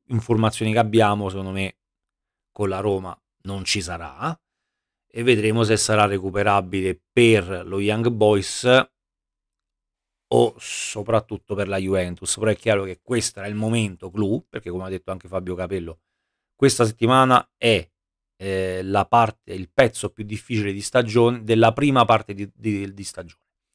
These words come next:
Proprio questa settimana qui, per chi ha le coppe, soprattutto per chi ha la Champions, diciamoci la verità.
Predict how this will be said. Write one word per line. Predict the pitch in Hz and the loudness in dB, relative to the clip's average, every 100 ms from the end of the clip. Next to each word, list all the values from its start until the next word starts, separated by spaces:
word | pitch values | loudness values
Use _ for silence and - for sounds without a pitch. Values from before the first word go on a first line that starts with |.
| _ _ _ _ _ _ _ _ | _ _ _ _ _ _ _ _
Proprio | - 139 | 8 10
questa | 127 123 110 | 10 8 4
settimana | 113 113 107 95 | 4 2 2 0
qui, | - 82 - _ _ _ | -2 -12 -12 _ _ _
per | 117 113 | 0 0
chi | - 117 | 2 2
ha | |
le | 107 101 | 4 0
coppe, | 87 80 _ - - _ | -4 -10 _ -20 -20 _
soprattutto | - 101 107 98 | -4 -4 -2 -4
per | 92 | -2
chi | 104 | 2
ha | |
la | 90 | 2
Champions, | - 85 78 85 85 | 2 -4 -10 -16 -16
diciamoci | 85 82 85 85 85 | -16 -14 -14 -16 -16
la | 85 | -18
verità. | 80 - | -20 -20